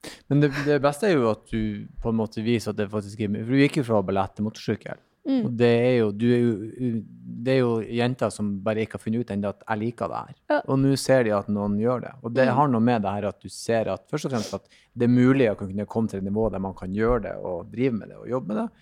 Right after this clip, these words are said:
Speaker 2: Mm.
Speaker 1: Og at liksom det, damer kan selvfølgelig gjøre det også.
Speaker 2: Mm.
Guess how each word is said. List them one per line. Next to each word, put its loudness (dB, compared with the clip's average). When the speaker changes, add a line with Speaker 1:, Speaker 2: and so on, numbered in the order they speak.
Speaker 2:
Mm. -8
Speaker 1:
Og 4
at -4
liksom -6
det, -2
damer -4
kan -8
selvfølgelig -12
gjøre -6
det -4
også. -8
Speaker 2:
Mm. -2